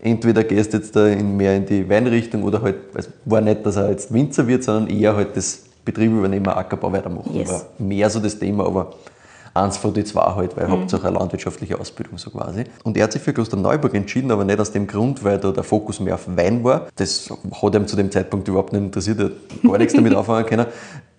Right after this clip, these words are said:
Speaker 1: Er hat einfach gesagt, das war einfach näher als Wieselburg.
Speaker 2: Ah.
Speaker 1: Das heißt, kürzere Fahrzeit und da war für ihn einfach klar, da kann er die Wochenenden fix daheim sein und kann Fußball spielen gehen und so. Und das war einfach wirklich
Speaker 2: <laughs>
Speaker 1: der ausschlaggebende Punkt. Hörst,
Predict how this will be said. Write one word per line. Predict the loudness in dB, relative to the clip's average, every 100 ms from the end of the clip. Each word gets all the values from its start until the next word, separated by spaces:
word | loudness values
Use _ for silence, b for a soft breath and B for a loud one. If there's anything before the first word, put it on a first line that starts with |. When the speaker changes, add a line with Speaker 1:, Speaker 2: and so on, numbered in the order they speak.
| -2
Speaker 1:
Er | 2 4 4 4
hat | 2
einfach | 2 2 0
gesagt, | 2 2 0 -14 -16 -18 _ _ _ -8
das | -8 -2
war | 2 2
einfach | 0 -4
näher | -2 0 0 0 -2 -6 -12 -4
als | -2 0
Wieselburg. | -2 -2 -2 -2 -8 -10
Speaker 2:
Ah. | -8 -8 -10 -6
Speaker 1:
Das | -2
heißt, | -2 -2 -4
kürzere | -4 -2 0 -2
Fahrzeit | 2 0 2 -2
und | 0
da | 0
war | 0
für | -2
ihn | -2
einfach | -4 -4
klar, | -2 0
da |
kann | 0 0
er | 0
die | 0
Wochenenden | 0 -2 -4 -4
fix | -6 -8 -6
daheim | -8 -6 -6
sein | -2 -2 -2 B B B
und | -8 -2
kann | -2
Fußball | 0 -2 0
spielen | -4 -2 -2
gehen | 0 -2
und |
so. | 0
Und | -2 -4 -6
das | 0
war | 2 4
einfach | 4 4
wirklich | 4 4 2 4
Speaker 2:
<laughs> |
Speaker 1:
der | 2 2 0
ausschlaggebende | 0 2 0 2 0 2
Punkt. | 2 2 2 0
Hörst, | 2 2